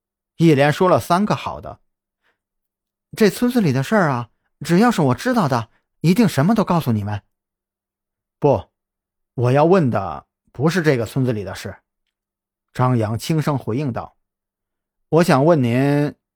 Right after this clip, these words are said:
知不知道旁边的小宁村？十五年前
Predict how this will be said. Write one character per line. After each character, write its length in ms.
知 200
不 140
知 140
道 160
旁 220
边 180
的 120
小 240
宁 180
村？ 340
十 240
五 140
年 220
前 460